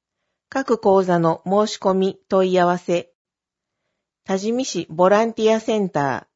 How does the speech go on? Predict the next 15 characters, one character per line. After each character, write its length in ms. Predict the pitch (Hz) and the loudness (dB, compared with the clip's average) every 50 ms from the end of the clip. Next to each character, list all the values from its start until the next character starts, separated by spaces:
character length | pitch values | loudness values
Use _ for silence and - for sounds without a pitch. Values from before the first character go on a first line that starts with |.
| _ _ _ _ _ _ - | _ _ _ _ _ _ -10
ー。 40 | 185 | -4
電 280 | 190 208 214 214 214 208 | -2 0 0 0 0 2
話、 240 | 208 196 202 - _ _ _ _ _ _ _ - | 2 0 0 -2 _ _ _ _ _ _ _ -8
二 280 | - 208 233 254 254 247 | -6 -4 -2 0 -2 0
五 260 | 233 247 240 226 202 | 2 2 4 4 4
の 300 | 180 165 147 127 - _ _ _ _ | 2 2 0 -2 -2 _ _ _ _
一 260 | - 175 - - 226 226 | -10 -10 -8 -6 -8 -8
一 320 | - 226 220 - 220 185 | -8 -10 -10 -6 -8 -6
三 380 | - - 180 175 175 170 170 165 | -4 -2 0 0 0 0 0 0
四。 240 | 165 156 135 - _ _ _ _ _ _ _ _ _ _ _ _ _ _ _ | 0 -2 -2 -6 _ _ _ _ _ _ _ _ _ _ _ _ _ _ _
フ 100 | _ - | _ -2
ァ 60 | 247 254 | -2 -2
ッ 40 | 262 | -2
ク 220 | _ - - 170 | _ -8 -8 -8
ス、 280 | - - 143 127 - | -8 -6 -10 -10 -10